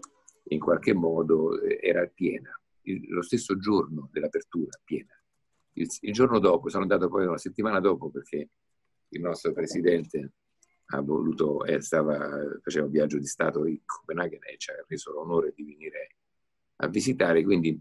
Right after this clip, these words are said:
una giornata qualsiasi, non di inaugurazione, la metropolitana era piena. Che cosa <laughs> vuol dire? Vuol dire che la gente in realtà questo, questo manufatto, questa infrastruttura la voleva, gli serviva,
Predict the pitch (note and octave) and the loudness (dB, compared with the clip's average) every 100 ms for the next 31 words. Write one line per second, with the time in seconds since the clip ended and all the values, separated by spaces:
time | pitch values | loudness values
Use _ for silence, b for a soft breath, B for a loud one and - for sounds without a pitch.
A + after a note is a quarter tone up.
0 | - G2 F2+ G2 G#2 A#2+ E2 E2+ F2+ - | -2 0 2 2 2 2 2 2 2 2
1 | E2 C#2 - C#2 D2+ F2 D#2 D2 D2 D2+ | 0 0 -4 -4 0 0 0 0 -2 -2
2 | D2+ D#2 D#2 - D#2 D2 D2+ - F#2 F#2+ | 0 0 0 0 -2 -2 -6 -6 -4 0
3 | G2 F#2+ D#2 D2 D2+ - E2 D#2+ - - | 0 0 -2 -8 -10 -10 -10 -12 -12 -6
4 | G#4 - - - _ _ _ _ _ _ | -6 -8 -16 -20 _ _ _ _ _ _
5 | _ - - B2 G#2+ F2+ D3 A2 F2+ D#2+ | _ -6 0 0 2 4 4 4 4 4
6 | F2+ B2+ A2+ G2 G2 - - _ _ _ | 4 2 6 8 8 6 -10 _ _ _
7 | _ _ - A2 F#2+ F2+ A#2 A2 E2+ F2 | _ _ -2 2 2 2 0 2 0 2
8 | F#2 E2+ G#2 G2 E2+ D#2 - D2+ - D2+ | 2 4 2 0 -2 -2 -4 -4 -4 -4
9 | D2 - - _ _ F2+ E2 - E2 E2+ | -4 -6 -10 _ _ -2 -2 -4 -4 -2
10 | E2 E2 E2 - D#2 - E2 - E2 F2 | -2 -4 -4 0 0 0 -2 -2 -4 -4
11 | - F#2+ F2+ G#2 G#2 F#2 E2 D2+ D#2 F2 | -4 -2 -2 -2 0 0 -2 -2 2 2
12 | D2 - - _ _ _ _ - E2 - | 0 -6 -20 _ _ _ _ -4 -2 -2
13 | D#2+ F2+ E2 - | -4 -4 -2 -4